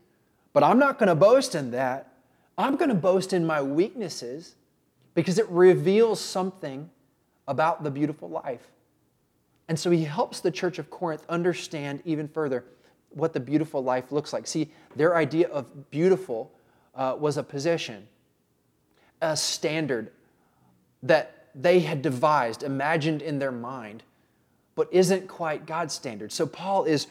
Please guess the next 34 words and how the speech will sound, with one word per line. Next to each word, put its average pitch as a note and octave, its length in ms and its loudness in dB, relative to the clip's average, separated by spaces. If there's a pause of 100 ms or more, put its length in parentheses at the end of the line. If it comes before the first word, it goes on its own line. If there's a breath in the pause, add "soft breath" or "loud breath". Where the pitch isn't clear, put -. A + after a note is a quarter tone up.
(200 loud breath)
recalibrating E3 800 2
the C3+ 60 -4
church D3 320 -6
to - 120 -10
understand D3+ 540 -6 (300 soft breath)
the E3 100 0
fullness, F3 640 -4 (600)
that D3+ 140 -8
yes, G3 300 2
God D3+ 260 2
brings C3+ 200 -4
blessing B2 380 -4
in A#2+ 60 -8
our A2 100 -10
life, A#2 300 -12 (480 soft breath)
and D3+ 140 2
yes, G3 220 6
God F3 220 6
allows D#3 480 0
hardship F3+ 460 -4
in C#3+ 60 -6
our B2+ 100 -4
life, A#2+ 260 -4 (280 soft breath)
but D3+ 140 -6
he's C#3+ 200 0
with E3 220 0
us F3 180 -2
in D#3 60 -4
the C#3+ 60 -2
midst D3+ 260 -4
of B2 100 -6
both. C#3+ 420 -6 (600)
Let's D3+ 140 -12
understand D3+ 580 -2